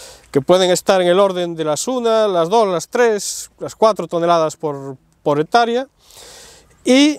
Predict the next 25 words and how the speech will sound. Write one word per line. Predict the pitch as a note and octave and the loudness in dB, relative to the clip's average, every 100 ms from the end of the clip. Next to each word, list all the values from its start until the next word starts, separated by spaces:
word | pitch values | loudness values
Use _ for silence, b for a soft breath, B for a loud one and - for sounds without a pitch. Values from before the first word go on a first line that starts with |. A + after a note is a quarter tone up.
| - | -8
eh, | - F3+ F3 E3 D#3 D3 C#3 C3 B2 C#3 | 0 4 4 4 2 0 -4 -6 -8 -4
bueno, | E3 G3+ | -4 -4
pues | - D#3 - | -4 -6 -4
que | D#3 | -6
tenemos | D3 E3 F3 E3 | -4 -2 -2 -2
que | E3+ | 0
darles | F3 F3 F3 | 0 0 -6
una, | E3+ D#3 C#3+ C3 B2 - | -2 0 0 -4 -8 -6
una | G3 F3+ | 0 0
salida. | D#3+ D3 B2+ G#2+ _ _ - _ _ _ _ _ _ _ _ _ - | 0 -6 -6 -10 _ _ -20 _ _ _ _ _ _ _ _ _ -4
En | F#3 A3 | 2 2
este | A#3+ A3+ | 2 2
caso | B3+ - | 2 2
sería | A3 G3 G#3 | 0 2 2
muy | G3+ | 2
sencillo, | F#3+ G3 C4 A3 E4 - - | -2 -4 -4 -6 -10 -16 -4
es | D#3 D#3 D3+ - - - | 0 0 0 -6 -8 -12
un | G#3 D#3+ D3+ D3+ | -6 -2 -2 0
procedimiento | E3 D#3 E3+ F#3 E3+ D#3+ | -2 0 0 0 0 -2
operativo | D#3+ D#3 F3 E3 | 0 -2 -2 -4
muy | D#3 | -2
sencillo, | D#3+ - A#3 G#3 | -4 -4 -2 0
hay | E3 | -2
que | D3+ | 0
adaptarlo | D#3 D3+ F3+ D#3 C#3+ | 0 0 0 -2 -2